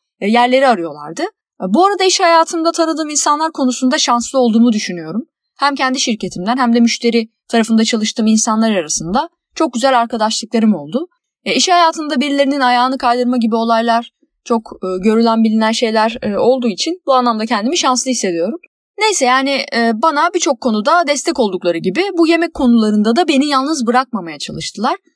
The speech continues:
Tabii bir süre sonra tamam karşı taraf, e, iyi niyetle yapıyor ama, ha, bir yerde ben de huzursuz oluyordum. Acaba insanları zorluyor muyum diye. Bunun üzerine bir de, e, işim gereği sürekli farklı lokasyonlardayım.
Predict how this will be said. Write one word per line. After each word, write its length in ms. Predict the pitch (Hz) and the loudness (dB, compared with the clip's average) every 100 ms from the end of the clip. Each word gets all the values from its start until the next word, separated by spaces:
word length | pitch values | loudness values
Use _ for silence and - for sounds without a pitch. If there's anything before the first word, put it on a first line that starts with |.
| _ | _
Tabii 200 | 226 220 | -2 2
bir 80 | 330 | 2
süre 220 | - 277 | 2 0
sonra 280 | 247 240 320 | 0 0 0
tamam 280 | 349 - 254 | 0 0 0
karşı 320 | 220 202 208 | 0 -4 -4
taraf, 240 | 226 226 226 _ - | -2 -2 -2 _ -16
e, 60 | |
iyi 180 | - 233 | 0 4
niyetle 280 | 240 240 240 | 4 4 2
yapıyor 340 | 233 226 339 262 - | 2 2 2 2 0
ama, 200 | 330 427 427 _ | -2 -2 -4 _
ha, 140 | - 202 | -8 0
bir 80 | 254 | 2
yerde 300 | 330 330 294 | 2 2 0
ben 180 | 294 | 0
de 40 | 302 | -2
huzursuz 460 | 226 180 170 180 | -6 -6 -8 -8
oluyordum. 360 | 165 160 170 165 | -6 -4 -6 -4
Acaba 300 | 202 214 208 | -2 0 0
insanları 560 | 196 226 202 196 208 208 | 2 0 0 -4 -4 -4
zorluyor 440 | 196 185 202 202 | -2 0 0 -2
muyum 300 | 180 160 160 | -4 -10 -8
diye. 180 | 185 294 427 _ | -4 -4 -6 _
Bunun 200 | 269 330 | -2 0
üzerine 400 | 381 339 359 359 | 2 0 2 0
bir 120 | 339 349 | 0 0
de, 200 | 339 339 - | 2 0 -2
e, 100 | - - | -8 -4
işim 300 | 233 302 285 | -2 -2 -2
gereği 260 | 285 285 | 0 0
sürekli 360 | 285 294 285 277 | -2 -2 -2 -6
farklı 380 | - 240 233 262 | -2 -2 -2 -2
lokasyonlardayım. 920 | 247 214 214 214 208 208 202 180 175 | -2 -2 -4 -4 0 0 0 -2 -4